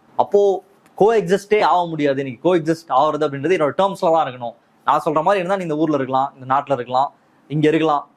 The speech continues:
இல்லைன்னா நான் வந்து உன்னை பிராண்ட் பண்ணுவேன், உன்னை அசிங்கப்படுத்துவேன், உன்னை இழிவுபடுத்துவேன், உன்னை நான் இங்கேருந்து விரட்டி அடிக்கிறது என்னெல்லாம் பண்ணணும் அப்படின்ற, என்னெல்லாம் பண்ணணும் அதெல்லாம் நான் பண்ணுவேன், அதெல்லாம் பேசுவேன் அப்படின்ற நிலைமைக்கு இன்னைக்கு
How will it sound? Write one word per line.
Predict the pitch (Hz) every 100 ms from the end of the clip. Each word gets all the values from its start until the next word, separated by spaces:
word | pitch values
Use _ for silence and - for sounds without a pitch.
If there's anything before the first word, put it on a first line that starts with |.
| _ -
இல்லைன்னா | 156 190
நான் | 202 156
வந்து | 160
உன்னை | 143
பிராண்ட் | 123 143 156
பண்ணுவேன், | 135 127 127
உன்னை | 131 127
அசிங்கப்படுத்துவேன், | 123 160 135 127 131 131
உன்னை | 127
இழிவுபடுத்துவேன், | 127 160 135 131 123 127 127 _ _ -
உன்னை | 151 170
நான் | 156
இங்கேருந்து | 147 180 165
விரட்டி | 165 185
அடிக்கிறது | 160 156 165
என்னெல்லாம் | 156 160 160
பண்ணணும் | 147 143 143 143
அப்படின்ற, | 131 143 131 127 - _ _
என்னெல்லாம் | 151 180 190 208 190
பண்ணணும் | 175 170 220
அதெல்லாம் | 185 165 170
நான் | 135
பண்ணுவேன், | 131 131
அதெல்லாம் | 123 147 147
பேசுவேன் | 170 175 160 139
அப்படின்ற | 143 165 131 - _ _ -
நிலைமைக்கு | 170 214 208 202 254 254 -
இன்னைக்கு | 143 143 -